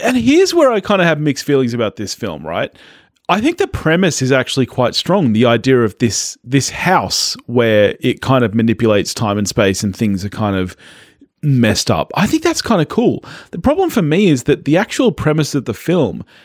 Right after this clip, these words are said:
has very, very little to do with the script, really. Like, I don't think they really play with that enough, and too much of the script is just complete and utter garbage.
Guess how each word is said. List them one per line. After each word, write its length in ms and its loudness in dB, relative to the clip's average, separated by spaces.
has 220 -2
very, 500 0
very 460 2
little 320 2
to 120 -8
do 200 2
with 160 -2
the 100 -8
script, 500 -4
really. 580 0
Like, 320 2
I 140 0
don't 200 2
think 260 0
they 160 2
really 520 2
play 340 0
with 200 0
that 260 -2
enough, 580 -4
and 180 0
too 220 0
much 220 0
of 100 -4
the 100 -2
script 380 -2
is 260 -2
just 360 -4
complete 640 0
and 180 -2
utter 360 0
garbage. 720 -2